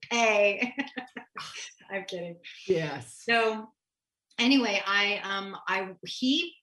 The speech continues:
Speaker 1: thought it'd be great if we started a wellness center together, and he sent me to school for nutrition and for, um, herbalism.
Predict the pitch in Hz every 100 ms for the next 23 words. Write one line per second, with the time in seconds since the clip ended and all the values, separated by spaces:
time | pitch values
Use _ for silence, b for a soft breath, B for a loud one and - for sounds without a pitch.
0 | - 170 214 220 185 190 170 185 214 254
1 | 208 190 - 190 190 175 170 180 196 -
2 | 190 - 185 185 185 180 208 226 165 165
3 | 170 175 175 175 185 180 - - 160 185
4 | 202 185 175 165 156 - 180 202 170 165
5 | 156 160 147 151 170 156 156 165 175 180
6 | 180 196 202 220